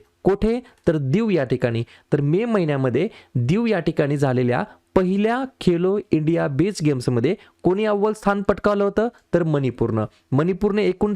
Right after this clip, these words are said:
चौदा पदके जिंकलं होतं, ज्याच्यामध्ये पाच सुवर्ण, सहा रौप्य आणि तीन कांस्य पदक या ठिकाणी जिंकलेलं होतं.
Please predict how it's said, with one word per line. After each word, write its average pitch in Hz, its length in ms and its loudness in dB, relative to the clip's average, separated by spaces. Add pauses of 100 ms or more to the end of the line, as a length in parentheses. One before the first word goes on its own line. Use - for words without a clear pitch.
चौदा 170 240 2
पदके 202 380 0
जिंकलं 196 320 0
होतं, 202 220 0 (340)
ज्याच्यामध्ये 190 440 0
पाच 196 340 -2
सुवर्ण, 196 460 0 (280)
सहा 170 360 -2
रौप्य 185 480 0 (260)
आणि 175 140 2 (140)
तीन 180 160 0 (100)
कांस्य 151 320 0
पदक 170 320 0
या 127 100 2
ठिकाणी 135 320 -2
जिंकलेलं 120 440 0
होतं. 107 220 0